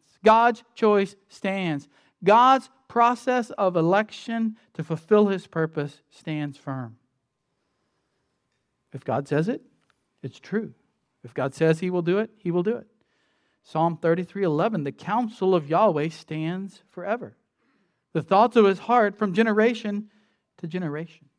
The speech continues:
Does God make a promise and it just lasts one generation? No, the psalmist says it lasts for generations, forever. Proverbs nineteen twenty-one, "Many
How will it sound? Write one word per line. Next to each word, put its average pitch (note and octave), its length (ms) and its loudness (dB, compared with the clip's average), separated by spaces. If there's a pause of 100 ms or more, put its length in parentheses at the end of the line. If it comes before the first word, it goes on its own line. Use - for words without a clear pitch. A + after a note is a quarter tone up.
(1040)
Does D3+ 100 -14
God G3 160 4
make A#3 200 -2
a - 40 0
promise F#3+ 560 -2
and F3 100 -6
it D3+ 60 -6
just D#3+ 220 -12
lasts F3 260 -2
one D#3+ 220 -4
generation? F3+ 500 -8
No, G3+ 140 -2
the E3 100 -6
psalmist F#3+ 400 -4
says F#3 180 -2 (220)
it A3+ 140 0
lasts G#3+ 320 4 (200)
for F#3 200 0
generations, E3 1300 -6
forever. E3 520 -2 (1600)
Proverbs D#3+ 420 -2
nineteen D#3+ 340 -2
twenty-one, D#3+ 540 -6 (480)
"Many G#3+ 440 0